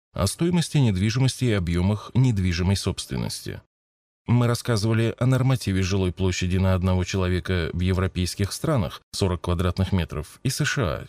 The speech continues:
семьдесят квадратных метров, прогнозируя движение к данным показателям и в нашей стране. Он резонно заметил: «В итоге все заканчивают собственностью в два квадратных метра».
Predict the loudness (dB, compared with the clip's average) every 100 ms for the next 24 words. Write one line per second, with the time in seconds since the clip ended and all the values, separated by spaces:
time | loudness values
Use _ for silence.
0 | -8 -2 2 2 0 -4 -2 0 0 0
1 | 0 0 -2 -4 -14 _ _ -4 -2 2
2 | 0 0 -2 0 0 0 2 2 2 0
3 | 0 2 2 0 0 -2 -2 -4 -2 0
4 | 0 0 -2 0 0 0 -4 -4 -4 -2
5 | -4 -8 -16 _ _ -2 0 2 2 2
6 | 2 2 0 -2 -4 -8 -10 -12 -20 _
7 | -2 -2 -2 0 -2 0 -2 0 0 -2
8 | -2 -2 -2 -2 -4 -6 -4 0 0 0
9 | -2 -2 0 -2 0 -2 0 0 0 -2
10 | 0 0 2 0 -2 -8 -14